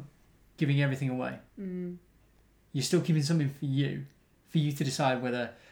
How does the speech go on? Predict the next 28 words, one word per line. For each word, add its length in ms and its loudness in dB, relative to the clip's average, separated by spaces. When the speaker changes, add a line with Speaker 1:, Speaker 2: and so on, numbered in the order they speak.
Speaker 1:
whether 160 0
you're 180 0
the 80 0
hero 280 0
or 40 -2
the 60 -4
villain 340 -8
in 100 -6
s-, 120 -10
in 180 -4
some, 440 -6
in 80 -4
s-, 140 -10
in, 220 -6
in 220 -6
some 200 -4
plays. 440 -6
It's 160 -4
great 220 -2
when 220 -2
there's 320 -6
the 240 -4
anti-hero 680 0
almost, 420 -8
and 180 2
you're 100 6
never 300 2
quite 480 -4